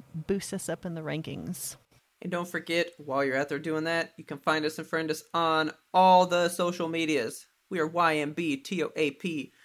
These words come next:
Speaker 2: on Twitter, Instagram, TikTok, Facebook, YouTube, and Twitch. All about that Twitch this month.
Speaker 1: Oh,
Speaker 2: Uh,
Speaker 1: yes.
Speaker 2: we just did Little Nightmares. Little
Speaker 1: Two.
Speaker 2: Nightmares two,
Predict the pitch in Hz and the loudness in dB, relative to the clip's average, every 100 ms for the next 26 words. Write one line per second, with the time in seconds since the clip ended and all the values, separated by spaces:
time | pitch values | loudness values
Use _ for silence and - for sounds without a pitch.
0 | _ - - - - 214 - - 220 220 | _ -18 -16 -4 4 4 4 0 -2 0
1 | 208 202 196 185 226 185 - - - 208 | -2 -4 -4 -4 -4 -6 -6 -8 0 0
2 | 196 202 190 196 190 208 208 185 180 175 | 0 -2 -4 -4 -4 -2 -2 0 0 -2
3 | 180 - 208 233 226 233 247 254 - - | -6 -12 2 6 6 6 2 0 -6 -10
4 | _ _ _ _ _ - 180 185 185 180 | _ _ _ _ _ 6 8 8 6 4
5 | 180 180 170 - 190 185 - 180 185 185 | 4 2 0 -2 -4 -4 -4 -6 -4 -4
6 | 190 202 - _ _ - 143 139 135 135 | -4 -6 -16 _ _ -2 2 4 4 6
7 | 214 226 202 - 151 156 - 170 160 170 | 6 6 2 -2 -4 -4 -4 -4 -2 -2
8 | 156 147 156 175 180 175 180 185 190 202 | -2 -2 -4 -6 -6 -6 -4 -4 -4 -8
9 | - - _ _ _ _ _ _ _ _ | -14 -20 _ _ _ _ _ _ _ _
10 | - 156 156 160 147 - - 240 175 156 | 0 4 4 4 2 -2 -2 0 0 -2